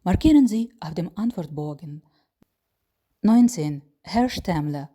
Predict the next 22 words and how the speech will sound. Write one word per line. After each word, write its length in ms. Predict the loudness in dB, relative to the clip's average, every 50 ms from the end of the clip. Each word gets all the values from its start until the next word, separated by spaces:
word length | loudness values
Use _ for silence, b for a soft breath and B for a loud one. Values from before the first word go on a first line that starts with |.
| _ _ _ _ _ -4
A. 120 | -2 -2 -2 -4 -8 _ _ _ _ _ _ _ _ 0
Beschwert 380 | 2 2 4 4 2 2 2
sich 160 | 0 -2 -2 -2
über 140 | -2 -2 -2 -2 -4
Probleme 320 | -6 -2 -2 0 0 0 0 0
während 180 | 0 0 -2 -2 -2
einer 180 | -2 -4 -6 -6 -8
Konferenz. 640 | -8 -8 -6 -6 -6 -4 -4 -2 -2 -4 -4 -8 _ _ _ _ _ _ _ _ _ _ _ _ _ _ _ -4
B. 340 | 2 2 2 2 2 -4 -10 _ _ _ _ _ _ _ 4
Ist 300 | 4 4 4 2 2 2
mit 100 | 4 4
der 120 | 4 4 4 2 2
Reinigung 400 | 0 0 0 -2 -2 -4 -4 -4
der 140 | -4 -6 -8 -8 -8
Konferenzräume 760 | -8 -6 -4 -2 -2 -2 -4 -4 -6 -6 -6 -4 -4 -4 -4 -4 -4 -4
unzufrieden? 640 | -6 -6 -8 -10 -8 -8 -6 -6 -6 -6 -4 -4 -4 -4 -6 -8 _ _ _ _ _ _ _ _ _ _ _ _ _
C. 300 | 0 2 2 2 2 -2 -10 _ _ _ _
Möchte 640 | 0 2 4 4 4 2 0 -2 -4 -4 -2 0 0 0 0 -2 -4
für 100 | -4 -2
den 180 | 0 0 0 2 2
Reinigungsservice 800 | 2 4 4 4 4 4 4 2 2 2 2 2 0 -4 -4 -6 -12
anderes 500 | -8 -6 -4 -2 -2 0 -2 -2 -4 -4